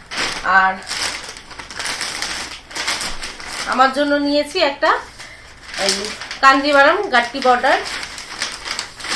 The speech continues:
এই কালারটা অনেক দিন ধরেই খুঁজছি আমি। এই মানে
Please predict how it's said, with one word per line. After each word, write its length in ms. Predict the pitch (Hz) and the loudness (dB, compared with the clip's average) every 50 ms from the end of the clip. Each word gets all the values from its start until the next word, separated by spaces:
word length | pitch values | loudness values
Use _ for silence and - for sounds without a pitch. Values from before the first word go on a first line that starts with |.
| - - - - - - - - - - - - - - - - - - - - | -4 -4 -6 -6 -8 -10 -14 -14 -14 -16 -16 -16 -18 -18 -20 -20 -20 -20 -14 -10
এই 140 | - 247 269 | -8 -4 6
কালারটা 380 | - 285 285 294 294 294 330 302 | 8 10 10 10 8 8 6 6
অনেক 240 | 285 285 285 269 | 6 4 4 0
দিন 160 | 269 302 302 302 | -2 -4 0 2
ধরেই 240 | 311 311 320 320 | 2 2 2 0
খুঁজছি 460 | 311 - 311 294 - - 220 240 240 214 | -2 -4 -4 -4 -4 -4 -6 -2 0 0
আমি। 220 | 196 196 202 196 196 - - - - - - - - - - - - - - - - | 0 -2 -4 -10 -12 -14 -18 -20 -20 -20 -20 -20 -20 -20 -20 -20 -20 -20 -20 -14 -8
এই 340 | 214 214 220 220 226 220 220 - - - - - - | -6 -6 -4 -4 -6 -8 -10 -14 -18 -20 -20 -20 -20
মানে 280 | - - - 214 214 214 | -14 -10 -8 -6 -6 -4